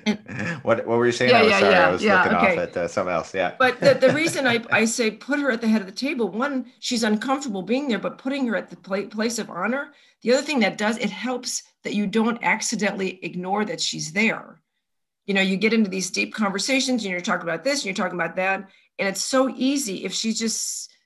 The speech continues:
Speaker 2: innocuously sitting on the other side of the table to forget that she's there and ask for her input. So sometimes we need little crutches to make sure that we, we include her. 'Cause she is,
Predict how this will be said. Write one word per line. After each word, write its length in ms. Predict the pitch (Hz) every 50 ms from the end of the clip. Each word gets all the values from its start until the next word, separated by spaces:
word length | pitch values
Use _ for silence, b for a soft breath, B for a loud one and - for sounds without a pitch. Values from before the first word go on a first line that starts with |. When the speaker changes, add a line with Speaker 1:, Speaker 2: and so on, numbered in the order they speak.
| b _ _
Speaker 2:
innocuously 720 | 185 202 202 190 196 254 - - 247 233 226 208 - 190
sitting 440 | 190 190 - - 247 240 240 233 214
on 80 | 185 180
the 120 | 185 185
other 160 | 196 190 214
side 180 | 214 - 208 180
of 80 | 180 220
the 60 | -
table 640 | - - 208 233 247 208 175 165 160 160 156 156 b b b b _ _ _
to 140 | _ - 220
forget 340 | 220 196 196 185 214 214 220
that 120 | 233 226 -
she's 240 | - - 185 170 160
there 220 | 190 190 202 208
and 220 | - - 170 170
ask 280 | 170 135 180 196 - -
for 100 | - 170
her 140 | 165 170 - -
input. 440 | - 220 247 254 - - 143 -
So 320 | - - 214 180 180 175 B B B B
sometimes 420 | - 262 277 269 320 277 262 226
we 80 | 240 233
need 180 | 220 220 196
little 160 | 185 208 185
crutches 640 | 175 185 - - - 269 - - - 175 - - - -
to 100 | - 190
make 200 | 185 - - -
sure 360 | - - - 262 262 226 214
that 160 | 180 170 -
we, 160 | 185 185 185 180 b b b b b b
we 120 | - 196
include 440 | 196 190 190 - - - 247 277 311
her. 420 | 247 220 - - - - 156 - - _ _ _ _ _ _ _ _ _ _ _ _ _ _ _ - _
'Cause 180 | - 220 220
she 220 | - - 277 302 311
is, 160 | 294 254 -